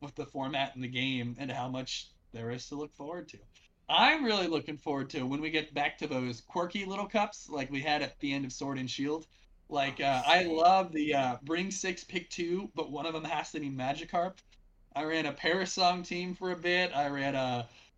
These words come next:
Speaker 1: using G Max Magikarp with Bounce to turn into a speed boost. Like, you know, there's so many weird little cups like that. The Metronome only tournament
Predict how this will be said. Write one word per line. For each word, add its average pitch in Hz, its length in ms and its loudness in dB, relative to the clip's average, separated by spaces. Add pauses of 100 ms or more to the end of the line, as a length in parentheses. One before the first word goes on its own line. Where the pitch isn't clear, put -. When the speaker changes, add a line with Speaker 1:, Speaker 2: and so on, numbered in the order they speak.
(140)
Speaker 1:
using 160 400 -4
G 165 200 0
Max 170 300 4
Magikarp 160 640 -2
with 139 260 -4
Bounce 139 480 -4
to 151 140 -4
turn 143 260 -6
into 147 240 -4
a 120 40 -4
speed 151 440 -8
boost. 156 380 -6 (400)
Like, 180 160 0
you 208 80 -2
know, 185 160 2
there's 165 180 -4
so 226 140 4
many 214 220 0
weird 160 360 2
little 139 200 0
cups - 340 -10
like 110 200 -10
that. 117 260 -8
The 156 140 0
Metronome 170 560 0
only 156 320 -4
tournament 175 460 -8